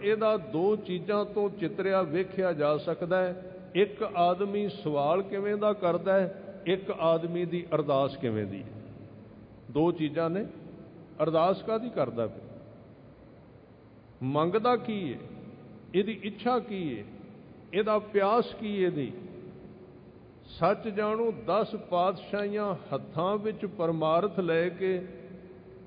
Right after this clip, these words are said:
ਸਾਰਾ ਕੁਝ ਲੈ ਕੇ ਸਾਹਮਣੇ ਖਲੋ ਜਾਣ, ਜਿੰਨਾ ਚਿਰ ਸਿੱਖ ਦੇ ਅੰਦਰ ਪਿਆਸ ਦਾ ਭਾਂਡਾ ਨਹੀਂ ਬਣਿਆ, ਗੁਰੂ ਨਹੀਂ ਦੇ ਸਕਦਾ। ਦਏਗਾ ਤੇ ਡੁੱਲ ਜਾਏਗਾ।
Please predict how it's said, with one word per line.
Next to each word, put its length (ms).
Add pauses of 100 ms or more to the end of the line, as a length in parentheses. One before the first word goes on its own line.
(520)
ਸਾਰਾ 320
ਕੁਝ 240
ਲੈ 260
ਕੇ 220
ਸਾਹਮਣੇ 560
ਖਲੋ 340
ਜਾਣ, 340 (520)
ਜਿੰਨਾ 400
ਚਿਰ 240
ਸਿੱਖ 420
ਦੇ 220
ਅੰਦਰ 260
ਪਿਆਸ 520
ਦਾ 200
ਭਾਂਡਾ 460
ਨਹੀਂ 140
ਬਣਿਆ, 440 (240)
ਗੁਰੂ 300
ਨਹੀਂ 160
ਦੇ 180
ਸਕਦਾ। 400 (1500)
ਦਏਗਾ 440
ਤੇ 140
ਡੁੱਲ 220
ਜਾਏਗਾ। 320